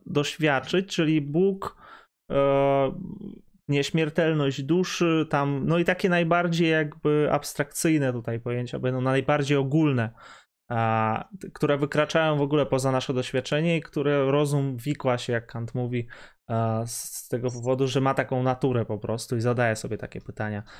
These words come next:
Czyli transcendentne to, co w ogóle nie ma, e, nic wspólnego z doświadczeniem i wykracza absolutnie poza doświadczenie,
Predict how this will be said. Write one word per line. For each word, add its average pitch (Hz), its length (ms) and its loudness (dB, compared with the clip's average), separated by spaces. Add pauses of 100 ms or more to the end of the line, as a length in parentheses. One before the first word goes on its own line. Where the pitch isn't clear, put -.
(380)
Czyli 127 100 -4
transcendentne 165 580 0
to, 151 140 0
co 151 160 0
w 139 60 -4
ogóle 143 300 0
nie 139 140 0
ma, 135 440 0
e, 120 260 -4
nic 139 200 -2
wspólnego 127 560 0
z 120 80 -4
doświadczeniem 131 840 -2
i 120 100 -4
wykracza 117 640 -4
absolutnie 113 580 -8
poza 110 400 -2
doświadczenie, 139 800 -6